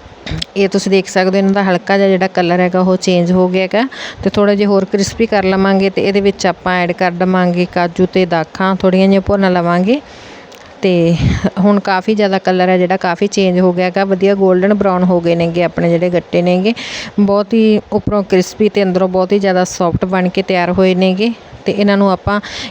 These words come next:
ਗੈਸ ਬੰਦ ਕਰਤਾ ਹੈਗਾ ਤੇ ਇਹਨੂੰ ਆਪਾਂ ਉਤਾਰ ਲਵਾਂਗੇ। ਕਾਫੀ ਜ਼ਿਆਦਾ ਜਿਹੜਾ ਆਪਣਾ ਪੈਨ ਹੈਗਾ ਉਹ ਗਰਮ ਹੈਗਾ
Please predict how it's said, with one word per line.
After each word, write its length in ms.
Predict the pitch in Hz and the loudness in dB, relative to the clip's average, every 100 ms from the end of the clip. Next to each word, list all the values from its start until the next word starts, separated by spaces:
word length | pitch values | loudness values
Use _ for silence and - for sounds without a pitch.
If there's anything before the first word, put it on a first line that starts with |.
| 202 | -2
ਗੈਸ 260 | 202 196 - | 0 -2 -2
ਬੰਦ 220 | 202 190 | -2 -2
ਕਰਤਾ 340 | 196 196 196 202 | -2 -2 -2 -2
ਹੈਗਾ 220 | 196 196 | 0 -2
ਤੇ 160 | 190 185 | 0 2
ਇਹਨੂੰ 180 | 202 | 2
ਆਪਾਂ 240 | 196 - 190 | 2 0 -2
ਉਤਾਰ 320 | 185 180 180 | 0 -2 0
ਲਵਾਂਗੇ। 420 | 202 202 190 185 | 0 0 0 0
ਕਾਫੀ 340 | 185 180 180 208 | 0 -2 0 0
ਜ਼ਿਆਦਾ 300 | 196 180 180 | 0 0 2
ਜਿਹੜਾ 180 | 180 | 0
ਆਪਣਾ 240 | 185 185 180 - | -2 -2 -4 -2
ਪੈਨ 280 | 180 170 175 | 0 0 0
ਹੈਗਾ 200 | 175 175 | 0 0
ਉਹ 140 | 185 175 | 0 0
ਗਰਮ 300 | 170 170 185 | 0 0 0
ਹੈਗਾ 360 | 185 180 208 | 0 0 -2